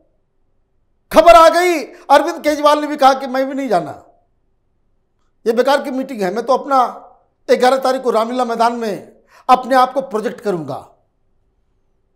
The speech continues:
भाई, आम आदमी पार्टी तो पहले डिक्लेयर कर चुकी है कि पाँच सौ ग्यारह सीटों के ऊपर मैं लड़ूंगा, चुनाव लड़ूंगा और मोदी वर्सेस अरविंद केजरीवाल होगा चुनाव,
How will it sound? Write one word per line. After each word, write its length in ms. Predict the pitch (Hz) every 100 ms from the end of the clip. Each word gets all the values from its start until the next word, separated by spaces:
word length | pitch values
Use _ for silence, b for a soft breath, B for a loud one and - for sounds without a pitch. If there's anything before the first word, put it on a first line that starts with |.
| _ _ _ _ -
भाई, 140 | 240
आम 280 | 311 254 311
आदमी 220 | 285 302
पार्टी 260 | - 240 285
तो 120 | 302
पहले 260 | - 262 302
डिक्लेयर 360 | 311 311 349 320
कर 140 | 320
चुकी 240 | 381 285
है 220 | 339 277 269 - - _ _ -
कि 40 | 226
पाँच 300 | 262 285 302
सौ 80 | 302
ग्यारह 200 | 302 302
सीटों 240 | 254 320
के 80 | 247
ऊपर 220 | 294 302 294 262 - _ 226
मैं 180 | 226
लड़ूंगा, 380 | 269 240 285 285
चुनाव 280 | 269 262 262
लड़ूंगा 400 | 240 247 277 285 277 - - _ _ _ _ _ -
और 400 | 277 285 277 - - - _ _ _
मोदी 360 | 185 262 285 339
वर्सेस 440 | 214 240 339 285 - B
अरविंद 320 | 254 269 294
केजरीवाल 460 | 233 262 247 254 240
होगा 220 | 190 -
चुनाव, 300 | - 190 160